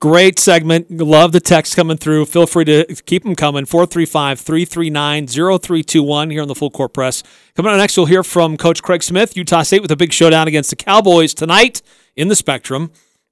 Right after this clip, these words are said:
Remember, uh, pregame coverage starting on our sister station, K V N U, at six thirty.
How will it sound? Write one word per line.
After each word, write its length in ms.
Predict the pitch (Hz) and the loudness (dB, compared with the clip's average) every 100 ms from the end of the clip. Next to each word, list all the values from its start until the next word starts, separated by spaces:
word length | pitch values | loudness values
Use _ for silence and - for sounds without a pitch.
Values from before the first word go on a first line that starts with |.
| _ | _
Remember, 600 | 135 147 170 170 147 131 139 | -8 -2 -2 0 -2 -2 -6
uh, 200 | 135 135 | -8 -8
pregame 360 | - 196 214 165 | -6 -2 -2 2
coverage 300 | 190 185 - | 2 2 0
starting 260 | 165 170 | 0 0
on 80 | 156 | -2
our 100 | 143 | -4
sister 320 | - 185 - | -2 -2 -2
station, 400 | 151 151 139 135 | -4 -4 -4 -10
K 220 | 120 170 | -4 0
V 200 | 165 151 | 0 0
N 120 | 143 139 | -4 -2
U, 200 | 160 151 | 0 0
at 100 | 127 | -4
six 320 | - 170 - | -10 -10 -6
thirty. 420 | - 170 190 220 | -2 0 0 -6